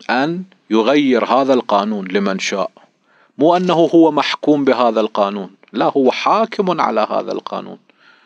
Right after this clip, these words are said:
ولسليمان الريح غدوها شهر ورواحها شهر.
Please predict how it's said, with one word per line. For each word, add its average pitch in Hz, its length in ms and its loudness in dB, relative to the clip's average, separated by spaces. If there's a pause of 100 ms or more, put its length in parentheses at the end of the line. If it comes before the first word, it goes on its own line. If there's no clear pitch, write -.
(600)
ولسليمان 123 880 2
الريح 127 380 0
غدوها 113 600 4
شهر - 340 -2
ورواحها 110 800 2
شهر. - 360 -8